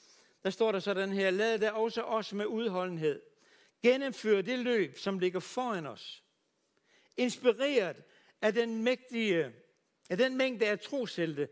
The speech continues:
som allerede har fuldført løbet."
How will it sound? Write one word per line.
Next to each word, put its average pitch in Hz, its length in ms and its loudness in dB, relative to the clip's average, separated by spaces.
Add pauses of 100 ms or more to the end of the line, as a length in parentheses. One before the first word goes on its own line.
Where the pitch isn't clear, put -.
(160)
som 214 280 -2
allerede 240 560 2
har 196 120 -2
fuldført 185 520 -4
løbet." 143 500 -8